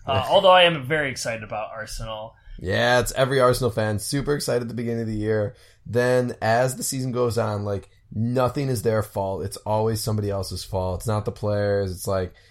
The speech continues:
Speaker 2: "We can't win for anything." And then by the end of the year, they wanna put a gun to their head.
Speaker 1: No, I'm really excited about Arsenal this year, but overall, I, I'm, I am gonna say, whew,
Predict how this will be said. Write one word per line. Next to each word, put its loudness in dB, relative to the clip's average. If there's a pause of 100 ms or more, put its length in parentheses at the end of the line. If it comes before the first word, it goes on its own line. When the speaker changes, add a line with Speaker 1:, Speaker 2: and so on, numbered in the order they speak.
(180)
Speaker 2:
"We -6
can't -2
win -2
for -4
anything." -4
And -2
then 0
by 2
the -2
end -2
of -6
the -8
year, -2
they -4
wanna -6
put -6
a -4
gun -10
to -12
their -10
head. -12 (240)
Speaker 1:
No, 0
I'm 4
really -4
excited -4
about -6
Arsenal -10
this -14
year, -12
but -8
overall, 4 (540)
I, 2
I'm, -6 (220)
I 4
am -2
gonna -6
say, -6 (1500)
whew, -4